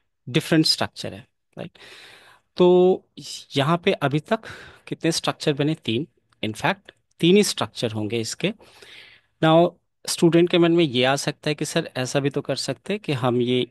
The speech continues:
इसके साथ एक ब्रांचिंग कर दें, कुछ, अ, इसके साथ ऊपर, इसके साथ नीचे। ऐसा नहीं हो सकता है।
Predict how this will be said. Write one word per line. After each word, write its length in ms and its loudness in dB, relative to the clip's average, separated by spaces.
इसके 240 -2
साथ 320 0
एक 120 -4
ब्रांचिंग 460 -4
कर 160 -6
दें, 380 -2
कुछ, 340 -8
अ, 300 -4
इसके 280 -6
साथ 240 -2
ऊपर, 260 -4
इसके 240 -4
साथ 280 -4
नीचे। 420 -10
ऐसा 220 -2
नहीं 140 2
हो 80 -4
सकता 380 -8
है। 80 -6